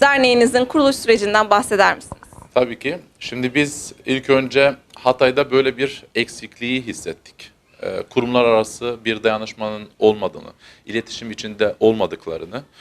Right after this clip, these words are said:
Speaker 2: Bu vesileyle biz, e, kurumları bir araya getirelim ve, e, sektörümüzü daha güçlü kılmak adına, e, sivil toplum kuruluşu çatısı altında toplanmamız gerektiğini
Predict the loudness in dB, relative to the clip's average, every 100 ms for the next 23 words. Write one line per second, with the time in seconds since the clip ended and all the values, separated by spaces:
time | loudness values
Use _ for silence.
0 | -20 -20 _ -2 0 0 -2 2 0 0
1 | -6 -10 -16 -4 -4 -2 -4 0 2 2
2 | 2 4 4 2 -2 -2 -2 -4 -14 _
3 | -20 _ 2 4 4 0 -8 -6 -4 -4
4 | -4 -4 -2 -4 -4 -4 0 0 0 -6
5 | -14 -14 -12 -6 -2 -2 -2 -2 -4 -6
6 | -8 -8 -8 -6 -6 -6 -8 -8 -10 -12
7 | -6 -2 0 0 -2 -6 -6 -6 -4 -6
8 | -8 -4 -4 -2 -2 -2 -6 -6 -4 -2
9 | -4 -4 -2 -2 -2 -6 -10